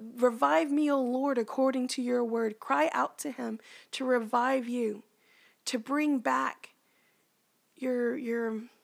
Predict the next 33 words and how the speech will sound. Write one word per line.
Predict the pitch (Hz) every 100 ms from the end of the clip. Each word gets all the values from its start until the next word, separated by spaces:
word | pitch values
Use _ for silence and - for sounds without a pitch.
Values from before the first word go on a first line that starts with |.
| _ _
desire | 285 240 240 254 349 294
for | 240 - 240
him. | 208 208 202 208 _ _ _ _ _ _ _
Because | - - 262
now | 254 285
is | 294
the |
time | 294 254 254 277 285 _
to | -
start | 254 240
preaching. | - 269 254 247 214 240 _ _ _ _ _
Now | - 233
is | 247
the | 254
time | 240 240
for | 226
souls. | 208 - 214 208 - - - _ _ _ _ 262
Now | 240 254
is | 247
the |
time | 240 233 220
for | 240
the | 220
harvest. | 196 214 214 214 - - - _ _ _ _ _ _ _ _ _ _ _ _ _ _ _ _ _ _
Now | 240 240 262
is | 247
the | -
time | 240 247
for | -
laborers | 240 226 233 208 - - 208 - - - _ _ _ _ _ _
for | -
the | 220
harvest. | 190 - - - - - -